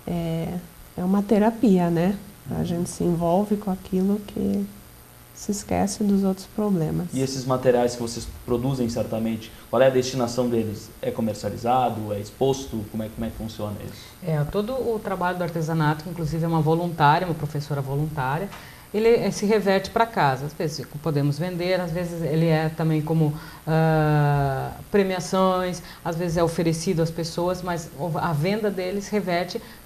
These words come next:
Speaker 3: para os nossos usuários, reverte para casa também.
Speaker 2: Maravilha. Além do artesanato, falou que tem outras atividades, falou do brechó, quais são as
Speaker 3: Isso.
Speaker 2: outras mesmo?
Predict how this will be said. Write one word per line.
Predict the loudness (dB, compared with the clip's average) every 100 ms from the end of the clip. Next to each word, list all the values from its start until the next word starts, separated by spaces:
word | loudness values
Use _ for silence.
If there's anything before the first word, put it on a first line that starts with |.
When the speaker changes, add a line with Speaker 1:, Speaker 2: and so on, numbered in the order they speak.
| 0
Speaker 3:
para | 6 6 6 0 -4
os | -4
nossos | -4 -4 -6
usuários, | -8 -4 -2 -2 -4 -4
reverte | -2 0 -2 -4
para | -4 -4
casa | -6 -10 -8 -8
também. | -4 0
Speaker 2:
Maravilha. | 0 -2 -2 0
Além | 0
do | 0
artesanato, | -2 -2 -2 0 -2 -2
falou | -6
que | -4
tem | 0
outras | 0 2 0
atividades, | 0 -2 2 4 2 0
falou | -2
do | 0
brechó, | 0 -2 0 2 2
quais | 0 0
são | 2
as | 4
Speaker 3:
Isso. | 4
Speaker 2:
outras | 2 -2
mesmo? | -4 -6